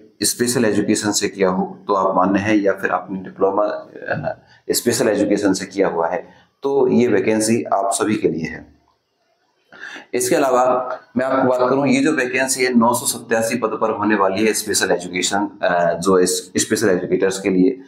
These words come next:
तो जो विद्यार्थी इसके लिए eligible है, एलिजिबिलिटी का criteria क्या रहेगा वो मैं आपको बता चुका हूं। इसके अलावा एक प्रश्न और विद्यार्थियों का रहता है कि, "सर पीआरटी, टीजीटी, पीजीटी की वैकेंसी कब आएगी?"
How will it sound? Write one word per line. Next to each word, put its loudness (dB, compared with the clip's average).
तो -2
जो 0
विद्यार्थी 2
इसके -2
लिए 4
eligible 4
है, 4
एलिजिबिलिटी -2
का -4
criteria 0
क्या -2
रहेगा 2
वो -4
मैं 2
आपको -2
बता 0
चुका -4
हूं। -12
इसके -2
अलावा 2
एक 2
प्रश्न 0
और 2
विद्यार्थियों -2
का 2
रहता 0
है -2
कि, -2
"सर -2
पीआरटी, 2
टीजीटी, 0
पीजीटी -2
की -4
वैकेंसी 0
कब -4
आएगी?" -2